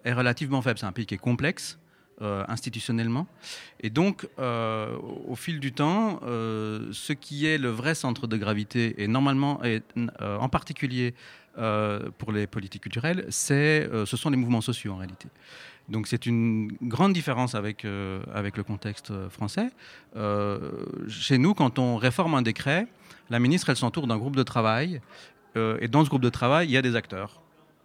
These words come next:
Il y a des, le décret sur les centres culturels, il a été réformé en grande partie par les directeurs des centres culturels qui existaient. Euh, et donc,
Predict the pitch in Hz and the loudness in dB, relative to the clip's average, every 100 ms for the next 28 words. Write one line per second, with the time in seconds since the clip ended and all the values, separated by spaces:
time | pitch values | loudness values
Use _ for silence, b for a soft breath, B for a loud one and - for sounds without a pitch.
0 | - 113 123 120 107 101 104 104 135 131 | -8 0 0 2 0 0 -2 -2 -2 -2
1 | 107 - 107 - 101 123 135 104 - 107 | -2 -2 -4 -4 -2 0 0 0 -2 -2
2 | 113 - 104 107 131 110 95 110 123 110 | -2 -2 -2 0 0 -2 0 2 2 0
3 | - 117 127 - B B - 120 131 - | -2 -12 -10 -12 B B -2 0 -2 -6
4 | - - 113 127 117 107 - 120 117 104 | -20 -4 0 2 2 -2 -2 -2 -2 -4
5 | 110 107 - 117 110 110 107 104 101 110 | -4 -6 -8 -10 -6 -6 -6 -8 -10 -12
6 | 107 - - B B B - 104 104 104 | -14 -14 -18 B B B -14 -8 -6 -6
7 | 104 104 107 95 - 123 151 156 | -6 -8 -10 -12 -6 2 2 2